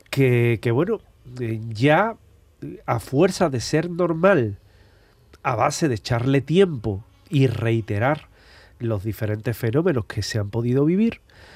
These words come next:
eh, lo que pasa es que, mm,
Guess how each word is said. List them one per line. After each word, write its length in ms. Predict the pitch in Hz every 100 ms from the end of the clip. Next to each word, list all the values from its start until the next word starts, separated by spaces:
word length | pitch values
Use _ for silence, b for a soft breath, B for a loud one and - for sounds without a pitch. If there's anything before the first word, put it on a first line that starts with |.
| B - -
eh, 400 | 143 123 110 104
lo 220 | 107 120 -
que 140 | 107
pasa 340 | 107 98 131
es 80 | 123
que, 280 | - 151 175 _ _
mm, 160 | 127